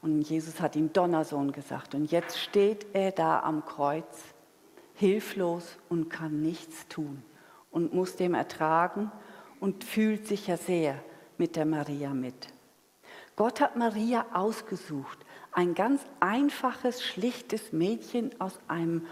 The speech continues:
unbedeutenden Dorf. So hat Gott die ganze Geschichte durch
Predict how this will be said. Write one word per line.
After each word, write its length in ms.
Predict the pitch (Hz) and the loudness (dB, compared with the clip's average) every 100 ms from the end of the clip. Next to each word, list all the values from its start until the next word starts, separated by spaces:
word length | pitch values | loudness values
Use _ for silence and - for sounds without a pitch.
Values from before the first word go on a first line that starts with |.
| - | -2
unbedeutenden 1120 | 208 262 254 233 233 170 175 - 175 165 160 147 | 4 6 6 2 2 2 2 0 -2 -2 -2 -2
Dorf. 320 | 135 131 120 - - _ _ _ _ _ _ _ _ _ _ _ - - | -6 -8 -12 -16 -20 _ _ _ _ _ _ _ _ _ _ _ -16 -16
So 280 | - 247 269 | 4 4 6
hat 220 | 269 262 | 2 0
Gott 180 | - 262 262 - - | 0 0 -2 -8 -4
die 100 | 214 | 2
ganze 440 | 240 285 330 320 - - | 4 4 2 2 2 2
Geschichte 680 | 220 - - 349 - - 285 | 0 2 4 4 2 -2 0
durch 500 | - 190 156 127 | 2 2 2 -2